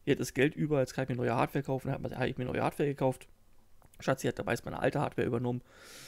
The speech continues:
Ähm, nur das Geld geht inzwischen nicht mehr. Das, das gibt's nicht mehr, dieses Übergeld, sag ich mal.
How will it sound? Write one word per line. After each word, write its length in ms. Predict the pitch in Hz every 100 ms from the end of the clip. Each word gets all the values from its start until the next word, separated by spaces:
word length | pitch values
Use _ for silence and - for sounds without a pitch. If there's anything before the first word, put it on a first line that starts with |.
| - -
Ähm, 460 | 143 127 123 123 120 _ - _ _ _ -
nur 280 | 139 135 131 -
das 340 | 165 - - -
Geld 440 | - 123 156 - - -
geht 220 | 147 160
inzwischen 720 | 151 - - 123 143 151 170 - _ _ _ _ _ _ _ _ _ _ _ _ _ -
nicht 380 | 175 - -
mehr. 360 | - 110 - - - _ _ _ _
Das, 180 | - 120
das 180 | 131 -
gibt's 260 | 196 - -
nicht 300 | 117 - 110
mehr, 200 | 113 120
dieses 400 | 127 120 - - - -
Übergeld, 1080 | 147 135 110 - _ _ - 113 110 113 - - - -
sag 260 | - 120 131
ich 100 | 135
mal. 280 | 117 160